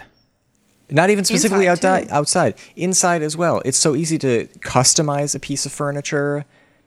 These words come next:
Speaker 1: Everything is just so much easier, and I wish it were that way in the game. I understand, like,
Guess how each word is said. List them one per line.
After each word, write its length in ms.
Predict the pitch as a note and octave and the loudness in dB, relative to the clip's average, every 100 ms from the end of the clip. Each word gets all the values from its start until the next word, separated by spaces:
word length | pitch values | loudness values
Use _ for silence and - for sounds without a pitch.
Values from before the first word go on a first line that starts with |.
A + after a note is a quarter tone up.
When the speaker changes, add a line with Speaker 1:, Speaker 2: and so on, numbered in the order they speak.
| _ _ _ - - - - | _ _ _ -20 -20 -14 -2
Speaker 1:
Everything 300 | C3 C3+ B2 | 0 0 -2
is 80 | A2 | -2
just 160 | A2 | -2
so 100 | A#2 | -2
much 200 | G#2 - | -2 -4
easier, 480 | F#2 E2 C2 A#1+ - - | -4 -6 -8 -10 -12 -8
and 400 | F#2 E2 E2 - - | -4 -4 -4 -8 -8
I 120 | F2 | -6
wish 260 | E2+ G2 F#2+ | -2 -2 -2
it 180 | E2+ - _ _ _ _ _ _ | -2 -6 _ _ _ _ _ _
were 480 | F2+ F2 D#2+ G#1+ - - | -6 -4 -4 -8 -12 -8
that 260 | - F2+ - | -6 -4 -6
way 460 | F2 E2+ - B2 - _ | -10 -10 -12 -18 -20 _
in 420 | - G2 - - D3+ _ _ - | -12 -12 -12 -18 -20 _ _ -18
the 80 | - | -12
game. 300 | C#2+ C#2 D2+ | -10 -6 -2
I 80 | C#3 | 0
understand, 340 | E3 D#3+ C#3+ | 0 -2 0
like, 220 | B2 A2 | 0 -2